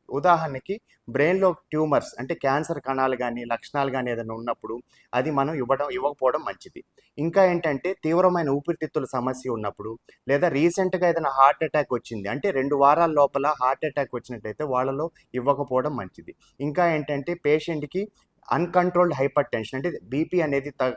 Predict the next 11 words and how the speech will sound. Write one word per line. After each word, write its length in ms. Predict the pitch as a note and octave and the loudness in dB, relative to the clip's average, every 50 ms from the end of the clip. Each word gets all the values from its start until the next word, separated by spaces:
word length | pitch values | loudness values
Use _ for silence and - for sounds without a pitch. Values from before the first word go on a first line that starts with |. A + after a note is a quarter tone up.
| - | -4
కంట్రోల్ 360 | B2 B2+ B2+ B2+ D#3 D3+ C#3 B2 | -4 -4 -2 0 0 0 0 2
కాలేక, 420 | C3 B2+ B2 B2+ B2 A#2 - C3 | 2 2 2 2 0 0 0 -2
లేకపోవటం 680 | A#2+ A2 A2 A#2 B2 - C3+ - B2+ B2 A#2+ A#2 A2+ | -2 0 0 0 0 -2 -4 -2 -2 -2 -2 -2 -6
మూలాన 340 | G#2+ G#2+ G#2+ A2 G#2+ A2 A#2 C#3 E3 _ _ _ _ _ _ - | -6 -6 -6 -6 -6 -8 -8 -12 -12 _ _ _ _ _ _ 0
వాళ్ళలో 440 | G2+ B2 B2+ C#3 D3 D3+ C#3+ D3 C#3+ | 4 6 6 6 6 4 2 2 0
ఇబ్బంది 360 | B2+ A#2 A#2 D3 D#3 D3 D3 | 0 2 2 2 2 2 0
ఏదైనా 240 | C3 C3 C3 B2 A#2 | 0 0 -2 -4 -4
ఉన్నట్టయితే 540 | A2+ A#2 B2 C3 - - G#2+ G#2 - - | -8 -6 -10 -10 -8 -6 -8 -6 -6 -6
వాళ్ళలో 480 | F3+ F3+ C#3 B2+ B2+ C3+ C#3+ C#3+ D#3 F#3+ | -6 -2 0 0 0 0 0 -2 -2 -2
అవాయిడ్ 460 | F#3+ C3+ A#2 B2 C3+ B2+ - - - | 0 0 2 2 2 2 0 -2 -4
చేయడం 200 | A#2+ A2 A2 - | -4 -4 -4 -8